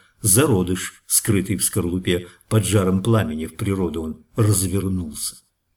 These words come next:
Кто тайну познал? Кто её повестил? Откуда? Откуда это творение многообразное? Сами боги были рождены позднее. Кто знает, откуда величие создания? То,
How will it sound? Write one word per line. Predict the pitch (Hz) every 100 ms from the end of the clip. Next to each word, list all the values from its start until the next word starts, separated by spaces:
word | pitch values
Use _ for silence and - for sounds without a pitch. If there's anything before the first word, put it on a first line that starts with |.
| _ _ -
Кто | - 202
тайну | - 120 98 90
познал? | 92 107 92 95 104 110 _ -
Кто | - - 110
её | 98 98
повестил? | 92 101 98 - - 101 95 98 _ _ -
Откуда? | 180 185 - 143 87 80 - _ -
Откуда | 123 120 - 110 110 120
это | 127 139
творение | 127 156 165 120 80 82
многообразное? | 87 92 95 98 117 - - - _ _ _ _ _
Сами | - - 120 110
боги | 113 131 98
были | 92 92 92 90 - -
рождены | 117 104 104 98 98
позднее. | 107 95 98 92 90 - _ -
Кто | - 127 147
знает, | 151 135 131 127 _ _
откуда | - 139 - - 185 160
величие | 180 175 - - 85 - -
создания? | - 117 104 92 90 80 82 - - _ _
То, | - 117 82 -